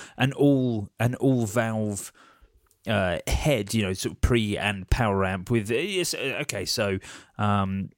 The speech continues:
so what we do, so the out, so we're looking at, like, a, uh, an E C C eighty-one, eighty-two, and eighty-three preamp valve, and then, oh god, I can't find the, the power amp valves on here,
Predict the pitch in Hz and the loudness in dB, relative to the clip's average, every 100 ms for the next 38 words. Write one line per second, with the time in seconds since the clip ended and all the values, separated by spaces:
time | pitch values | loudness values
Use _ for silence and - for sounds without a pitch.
0 | _ - - 127 107 113 120 78 151 123 | _ -2 2 2 0 -2 -4 -4 -4 -2
1 | 131 - 131 - - 120 123 131 147 139 | -2 -4 -8 -6 -4 0 2 2 2 0
2 | 117 95 110 107 113 104 101 - - - | -4 -2 -2 0 0 0 -2 -6 -18 -10
3 | 101 104 98 - 131 143 - 131 - 123 | -4 0 0 0 0 0 0 0 0 -2
4 | - 131 - 123 110 110 - 135 131 113 | 2 0 2 2 2 0 0 -2 -2 -4
5 | - 107 104 101 120 123 - 110 - 110 | -2 0 0 -2 -4 -4 -2 -4 -2 -4
6 | 104 - 123 117 92 - - 95 85 82 | 0 0 2 0 -2 -6 -4 -4 -2 -4
7 | 87 - - - - 104 107 104 101 131 | -6 -10 -20 -18 -8 -2 2 2 0 -2
8 | 117 - 120 98 95 - - - 143 117 | -4 -4 -6 -6 -8 -10 -10 -6 -4 -2
9 | 87 85 - - - 117 104 95 92 - | -4 -4 -8 -10 -6 -2 0 -2 -4 -4
10 | 98 92 92 92 92 92 98 | -4 -4 -4 -6 -4 -4 -4